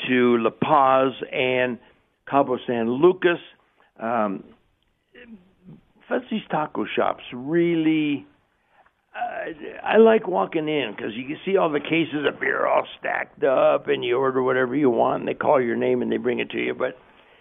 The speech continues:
that might be, it's eleven thirty on Mother's Day. And if you are just now thinking about where you wanna <laughs> go and what you wanna do with Mom for Mother's Day,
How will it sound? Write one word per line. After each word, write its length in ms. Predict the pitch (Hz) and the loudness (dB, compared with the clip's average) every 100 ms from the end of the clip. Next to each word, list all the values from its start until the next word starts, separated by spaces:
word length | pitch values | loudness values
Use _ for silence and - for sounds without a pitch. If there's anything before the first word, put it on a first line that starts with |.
| _ - | _ 0
that 300 | 170 202 208 | 2 0 0
might 400 | 175 175 156 139 | 0 0 -2 -2
be, 360 | 143 135 123 _ _ _ | -2 -2 -6 _ _ _
it's 220 | 175 165 165 | -6 -4 -2
eleven 760 | 165 156 185 208 214 220 196 - _ _ | -2 0 0 0 -2 -6 -8 -16 _ _
thirty 420 | 185 170 147 104 - _ _ _ _ _ _ _ _ _ _ _ _ _ _ | -2 0 -2 -6 -20 _ _ _ _ _ _ _ _ _ _ _ _ _ _
on 200 | 135 139 | -8 -4
Mother's 340 | 139 139 127 - | -2 -2 -4 -10
Day. 240 | - - - _ _ _ _ _ | -14 -16 -18 _ _ _ _ _
And 100 | 143 | -4
if 180 | 147 117 | -4 -4
you 340 | 165 196 196 190 | -6 -2 0 0
are 180 | 156 | 0
just 560 | 131 110 - 170 190 185 _ _ _ _ - | -4 -10 -2 0 0 -4 _ _ _ _ -20
now 640 | 127 139 143 139 135 - _ - - | -10 -4 0 2 0 -4 _ -8 -2
thinking 560 | 185 180 - - - _ _ _ _ | -2 -2 -8 -12 -20 _ _ _ _
about 360 | 139 135 135 147 | -6 -2 0 2
where 240 | 143 160 | 4 4
you 200 | 175 175 | 4 2
wanna 360 | 156 151 156 123 - | 2 2 0 0 0
<laughs> 80 | |
go 340 | 180 123 92 104 - - | 2 2 0 -6 -14 -16
and 200 | - 131 | -8 -2
what 220 | 143 147 156 | 0 0 0
you 80 | |
wanna 240 | 147 151 143 | -2 -2 -2
do 200 | 135 147 | 0 0
with 120 | 143 | 2
Mom 260 | 131 135 131 | 2 2 0
for 120 | 135 | -6
Mother's 340 | 131 131 127 | -4 -4 -4
Day, 300 | 131 127 127 | 0 0 -2